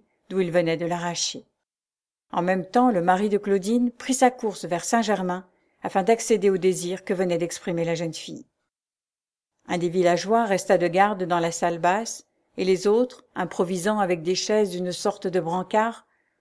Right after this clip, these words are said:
sur lequel ils posèrent le cadavre de Madeleine, transportèrent à l'étage supérieur leur funèbre fardeau, et étendirent la morte sur cette même couche où elle avait reposé vivante. Jeanne,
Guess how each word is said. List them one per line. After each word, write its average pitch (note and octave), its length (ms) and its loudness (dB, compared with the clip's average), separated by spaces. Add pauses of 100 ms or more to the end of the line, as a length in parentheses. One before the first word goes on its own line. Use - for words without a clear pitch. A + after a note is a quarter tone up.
(120)
sur E3 140 -2
lequel E3+ 360 4
ils F3+ 140 0
posèrent F#3 400 2
le F3 80 0
cadavre F#3 400 2
de F#3+ 120 -6
Madeleine, F3+ 540 -2 (560)
transportèrent G#3+ 760 0
à F#3 100 2
l'étage G3 400 2
supérieur F#3 760 0
leur F3+ 200 -6
funèbre F#3+ 480 -2
fardeau, F#3+ 440 -2 (600)
et F3 100 2
étendirent F#3+ 460 2
la F#3 80 6
morte F3+ 320 0
sur - 180 -8
cette F3+ 260 0
même A3 240 2
couche - 460 -8
où F#3 60 2
elle F3 100 6
avait E3+ 160 4
reposé E3+ 420 -2
vivante. D3+ 640 -10 (1600)
Jeanne, G#3 460 -2